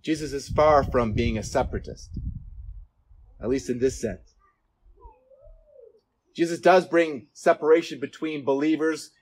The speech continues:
and unbelievers, and he will separate the wheat from the chaff and the sheep from the goats,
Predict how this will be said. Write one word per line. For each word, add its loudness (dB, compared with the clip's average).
and -4
unbelievers, 0
and -8
he -2
will 8
separate 4
the -2
wheat -2
from -8
the -8
chaff 4
and -6
the 0
sheep -4
from -6
the -2
goats, 4